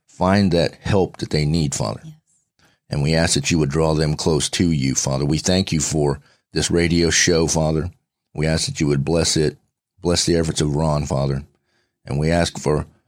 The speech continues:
Speaker 1: your divine intervention, Father, into the lives of these people, Father, that are hurting and lost.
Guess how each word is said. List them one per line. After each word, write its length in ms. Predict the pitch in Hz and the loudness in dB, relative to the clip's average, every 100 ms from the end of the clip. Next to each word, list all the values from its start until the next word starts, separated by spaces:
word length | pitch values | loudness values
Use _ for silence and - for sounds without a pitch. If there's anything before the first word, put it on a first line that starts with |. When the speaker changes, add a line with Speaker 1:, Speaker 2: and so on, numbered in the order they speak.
| _ _ | _ _
Speaker 1:
your 220 | - 87 | -2 0
divine 380 | 82 80 95 95 | 2 2 2 2
intervention, 540 | 90 82 90 95 80 71 | 2 2 2 0 0 0
Father, 380 | 78 78 80 | 0 2 2
into 160 | 80 78 | 0 2
the 100 | 78 | 2
lives 320 | 82 85 82 | 2 2 2
of 80 | 78 | 0
these 140 | 78 | 0
people, 300 | - 82 - | 0 -2 -2
Father, 320 | - 78 73 73 | -2 0 2 0
that 160 | 73 | 0
are 60 | 69 | 0
hurting 380 | 90 82 80 73 | 2 2 2 2
and 140 | 69 | 0
lost. 460 | 78 73 67 - | 2 2 0 -6